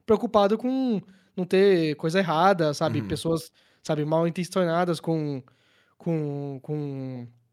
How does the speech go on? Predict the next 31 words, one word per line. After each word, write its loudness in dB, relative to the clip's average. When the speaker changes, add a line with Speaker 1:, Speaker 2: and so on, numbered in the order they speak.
Speaker 1:
o, -8
o, -4
um -10
chip. 2
Não, 2
tranquilo." 2
Aí 6
eu, 8
Speaker 2:
Uhum. 0
Speaker 1:
"Tá -18
bom, -2
eu 0
vou 0
ficar -6
quieto -2
então, 0
Speaker 2:
É. -2
Speaker 1:
porque 6
Speaker 2:
Mas 2
Speaker 1:
se 8
Speaker 2:
aí 10
que -4
fica 0
Speaker 1:
você -14
tá 6
de 6
Speaker 2:
Aham. 6
Speaker 1:
acordo, 6
fazer 0
o 2
quê?" -6